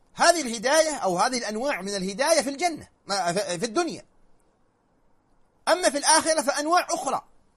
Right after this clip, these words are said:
مترتبة على طاعة النبي صلى الله عليه وسلم واتباع سنته وهديه، منها هداية إلى حوض النبي صلى الله عليه وسلم في أرض المحشر،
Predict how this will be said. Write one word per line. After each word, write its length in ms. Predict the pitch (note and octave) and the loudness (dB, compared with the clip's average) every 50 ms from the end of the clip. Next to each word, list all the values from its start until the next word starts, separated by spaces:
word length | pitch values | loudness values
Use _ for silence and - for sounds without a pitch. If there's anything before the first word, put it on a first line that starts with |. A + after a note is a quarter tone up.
| _ _ _ _ _ _ _ _ _ _ _ _ _ _ _ _ _ _ - | _ _ _ _ _ _ _ _ _ _ _ _ _ _ _ _ _ _ -10
مترتبة 640 | F#3 G3+ - A3+ G#3+ D4 D#4+ - - C4+ B3 G#3 - | -8 -4 4 4 6 6 6 4 0 -6 -4 -2 -2
على 220 | A#3 A3 A#3+ C4+ D4+ E4 - _ _ _ _ _ _ _ - | -2 0 0 -2 -2 -4 -8 _ _ _ _ _ _ _ -2
طاعة 300 | - D#4+ E4 C#4 C4 B3 - | 0 2 2 2 0 -4 -4
النبي 300 | A3 G#3+ G#3 G#3 G3+ A3+ | -6 -6 -6 -6 -6 -6
صلى 240 | G#3 - G3 G3 G3 | -6 -6 -6 -6 -8
الله 380 | F#3 F3+ G3+ A3+ A3 G3 G3+ E3+ | -8 -2 -2 -2 0 -2 -4 -6
عليه 140 | F#3+ F#3+ F#3 | -6 -6 -6
وسلم 460 | F3 E3+ - C#4 C#4+ C4 G#3 D3+ D3+ | -6 -2 0 0 0 0 -4 -10 -12
واتباع 420 | D#3+ - - F#3 F3+ G3+ E3+ F3 | -12 -8 -6 0 0 0 0 0
سنته 540 | E3+ - F3 F3 G3 B3 - - F#3+ D#3+ D#3 | -6 -6 -6 -6 -6 -8 -8 -8 -8 -6 -6
وهديه، 440 | D#3+ F3+ G#3 C4+ A#3 F#3 F3 B2+ - - - - _ _ _ _ _ _ _ _ _ _ _ _ _ _ _ _ - D3 | -4 -2 -2 -2 -4 -6 -12 -12 -12 -14 -20 -20 _ _ _ _ _ _ _ _ _ _ _ _ _ _ _ _ -10 -6
منها 360 | F3 A3 A3+ A#3+ G#3 A3 A#3 | -4 -2 -2 -2 -2 -2 -2
هداية 360 | A3 D#4+ E4 E4+ D#4+ C#4 C4 | 2 4 6 8 8 6 6
إلى 100 | C4+ C4+ | 4 2
حوض 300 | - - D#4+ F#4 F4+ D#4+ | 4 4 4 4 4 2
النبي 320 | D#4 D4+ C#4+ C4+ C4 C#4 | -4 -2 -4 -4 -2 -2
صلى 260 | - - B3 A#3+ B3 B3 | -2 -2 -2 -4 -8 -10
الله 340 | B3 C4 B3 B3 A#3 B3 | -6 -4 -4 -4 -6 -6
عليه 180 | A#3 B3+ C4 B3+ | -10 -10 -10 -8
وسلم 400 | B3+ B3+ - F#4 F#4 E4+ D#4+ - | -6 -6 -6 -6 -6 -10 -10 -8
في 120 | F3+ G#3 | -8 -6
أرض 120 | G#3 A#3+ B3+ | -6 -4 -6
المحشر، 440 | C#4 D4 D#4+ - - - C4 - | -4 -6 -6 -6 -6 -8 -8 -8